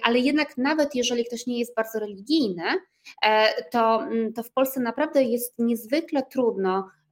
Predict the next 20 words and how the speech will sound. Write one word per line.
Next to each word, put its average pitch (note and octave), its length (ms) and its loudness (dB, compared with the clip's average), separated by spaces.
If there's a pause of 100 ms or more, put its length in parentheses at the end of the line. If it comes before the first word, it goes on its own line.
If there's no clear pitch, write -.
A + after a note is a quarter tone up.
e, - 20 0
mm, G3+ 800 0
znaleźć A3 400 -2
ludzi, G#3 340 -2 (340)
którzy B3 200 -2
mają C#4 260 2
taki C4+ 240 -4 (100)
pozytywny, F#4 720 0 (300)
troszkę C#4 360 2 (140)
lekki C#4 440 2
stosunek G3 480 -6
do G3 160 0
erotyki, A3+ 680 -2 (280)
e, - 20 6 (200)
akceptujący B3 880 0
to, G#3+ 380 0
że F#3 380 2 (580)
można G#3 280 2
trochę G3 240 -4
eksperymentować, G#3 1500 2